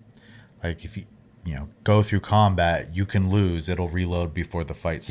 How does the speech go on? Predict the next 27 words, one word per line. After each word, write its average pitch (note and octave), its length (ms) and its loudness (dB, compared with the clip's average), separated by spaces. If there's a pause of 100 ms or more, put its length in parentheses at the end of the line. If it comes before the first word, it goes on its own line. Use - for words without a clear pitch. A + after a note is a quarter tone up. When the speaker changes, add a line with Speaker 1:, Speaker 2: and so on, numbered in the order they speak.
Speaker 1:
starts, F2 240 0
and E2+ 80 -4
you D#2+ 80 -6
can - 100 -12
try D#2+ 200 -4
again. D2 400 -6
So, E2+ 180 -6
like, D#2 200 -10
don't G2 140 -2
worry F#2+ 140 0
about F2 200 -2
too G#2 180 -2
much. F2+ 360 -2
Speaker 2:
It's F#2+ 140 2
not F2+ 140 0
punishing G2+ 380 2
as F2+ 100 -2
long G2 100 4
as F2 60 2
you're F2 80 0
Speaker 1:
Yeah. D#2+ 60 0
Speaker 2:
saving. F#2 440 2 (140)
Speaker 1:
Take, - 300 -6
take G2 200 -2
those F#2 220 -2
failures. E2+ 580 0
I, C#2+ 200 -12